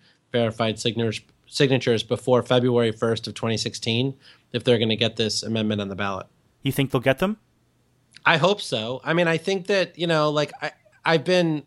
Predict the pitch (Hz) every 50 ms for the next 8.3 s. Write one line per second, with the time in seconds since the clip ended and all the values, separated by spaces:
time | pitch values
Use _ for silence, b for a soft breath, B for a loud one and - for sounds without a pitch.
0 | - - - 170 180 170 160 165 - 156 147 143 - 151 143 139 135 127 120 120
1 | - 120 117 113 120 120 - - 123 120 113 127 127 127 117 - - 123 117 -
2 | 131 127 117 117 113 113 113 113 110 110 110 107 107 - 117 107 104 107 B B
3 | B B B B B B B B B - 135 127 120 117 117 - 131 123 120 113
4 | 113 113 113 113 120 113 113 113 113 107 113 113 120 117 117 117 113 110 104 107
5 | - _ _ _ _ _ _ _ - 127 123 120 117 113 110 107 104 98 107 104
6 | 104 107 107 107 - 135 123 - - 117 113 104 - - 117 113 101 110 110 98
7 | 113 113 110 101 107 107 104 101 - - 110 107 113 110 117 117 113 - - -
8 | 123 110 107 107 107